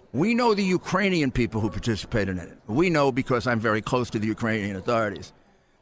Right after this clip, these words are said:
The U S has refused to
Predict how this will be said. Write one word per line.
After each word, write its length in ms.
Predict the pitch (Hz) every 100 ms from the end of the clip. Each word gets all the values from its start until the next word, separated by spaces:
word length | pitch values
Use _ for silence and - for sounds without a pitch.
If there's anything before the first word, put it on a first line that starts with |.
| _ -
The 80 |
U 280 | 135 190 185
S 180 | 156 135
has 160 | 135 117
refused 840 | 131 - 170 156 147 143 143 - - _ _ _ _ _ _ _ _ _ _ _ _ _
to 220 | - 139